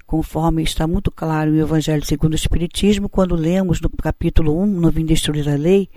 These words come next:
a ci-, a aliança da ciência e da religião, o Espiritismo vem no momento certo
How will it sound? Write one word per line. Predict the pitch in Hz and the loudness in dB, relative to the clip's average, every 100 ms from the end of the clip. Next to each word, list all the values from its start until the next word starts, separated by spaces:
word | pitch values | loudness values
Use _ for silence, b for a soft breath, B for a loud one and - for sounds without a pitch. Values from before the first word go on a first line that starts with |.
| B B B B | B B B B
a | 160 | 0
ci-, | 160 160 160 | 2 2 -2
a | 151 151 | -4 -2
aliança | 151 156 165 190 180 | -2 0 0 0 -2
da | 156 | -2
ciência | 156 - 151 147 - | -2 -2 0 2 2
e | |
da | 147 | 2
religião, | 147 147 143 143 160 165 180 214 - B B B B | 0 0 0 0 4 6 6 2 -6 B B B B
o | 170 | -2
Espiritismo | 156 180 175 - 180 | -2 -2 -2 -2 0
vem | 170 165 | 0 0
no | |
momento | 165 160 190 247 196 | 2 0 0 -2 -2
certo | - 175 175 170 - | 0 2 2 0 -4